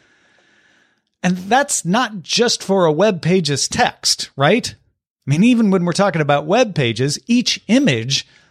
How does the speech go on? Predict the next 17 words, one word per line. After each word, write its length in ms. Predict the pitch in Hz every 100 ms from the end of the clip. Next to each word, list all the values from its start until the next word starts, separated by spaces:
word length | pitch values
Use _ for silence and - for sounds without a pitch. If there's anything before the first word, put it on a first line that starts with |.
| _ -
on 160 | 170
a 60 | 170
web 280 | 190 240 156
page 300 | 131 151 208
is 220 | 175 180
a 60 |
separate 420 | 190 139 127 165 175
request, 720 | 180 180 254 254 - - - -
not 180 | 113 -
to 60 |
mention 360 | 117 131 165 165
scripts 520 | - 214 160 - -
and 120 | 139 -
ads 440 | 220 175 117 107
and 140 | 131 120
third-party 420 | 127 131 143 156
plugins. 560 | 208 233 151 107 -